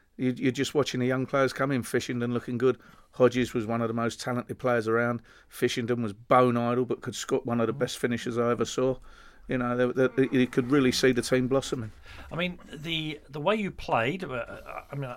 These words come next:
Speaker 2: I always think there's a little bit of, uh, nonsense about the, the, the long ball game, 'cause I think half the team, no,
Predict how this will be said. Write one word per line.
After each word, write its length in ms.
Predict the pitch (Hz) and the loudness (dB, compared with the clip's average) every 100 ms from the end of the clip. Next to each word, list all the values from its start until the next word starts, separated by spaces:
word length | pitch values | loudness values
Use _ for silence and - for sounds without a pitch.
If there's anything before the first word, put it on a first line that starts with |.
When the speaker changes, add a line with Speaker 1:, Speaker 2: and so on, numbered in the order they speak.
| - - | -14 -4
Speaker 2:
I 60 | |
always 260 | 185 254 262 | 0 2 2
think 160 | - 143 | -2 -6
there's 140 | 123 | -4
a 40 | |
little 200 | 131 170 | -2 -2
bit 160 | 123 127 | -2 -4
of, 280 | 131 135 - | -6 -8 -8
uh, 120 | - | -8
nonsense 460 | 135 151 143 123 107 | -2 -2 -2 -4 -4
about 240 | 120 117 | -2 -2
the, 100 | 120 | -2
the, 200 | 113 123 | -6 -6
the 120 | 127 | -4
long 280 | 123 143 135 | 2 4 4
ball 220 | 120 127 | 4 2
game, 220 | 123 117 117 | 2 0 -2
'cause 160 | 135 | -4
I 60 | 147 | -4
think 160 | 185 - - - | -6 -10 -18 -6
half 340 | 196 214 185 | 0 2 2
the 60 | 143 | -2
team, 320 | - 143 127 | -8 -8 -6
no, 220 | 139 113 | -2 -2